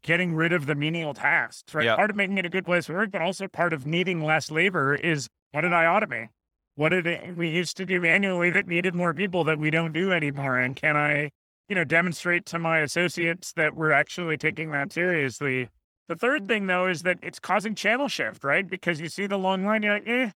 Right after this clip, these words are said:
Speaker 1: maybe I'll go somewhere else," or, you know, "Maybe I'll order it separately," or, "Maybe I'll do something else." So
Speaker 2: Yeah.
Speaker 1: it's both changing who I shop with, but also, do I just go ahead and go buy it online if it's hard to get service in the store?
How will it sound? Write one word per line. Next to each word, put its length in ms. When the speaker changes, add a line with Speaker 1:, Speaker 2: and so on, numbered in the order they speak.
Speaker 1:
maybe 200
I'll 100
go 140
somewhere 320
else," 340
or, 200
you 120
know, 100
"Maybe 240
I'll 140
order 420
it 140
separately," 500
or, 120
"Maybe 240
I'll 100
do 120
something 280
else." 360
So 140
Speaker 2:
Yeah. 240
Speaker 1:
it's 100
both 300
changing 340
who 220
I 100
shop 340
with, 340
but 120
also, 500
do 80
I 60
just 160
go 160
ahead 200
and 100
go 100
buy 240
it 80
online 440
if 140
it's 280
hard 200
to 60
get 180
service 340
in 120
the 60
store? 360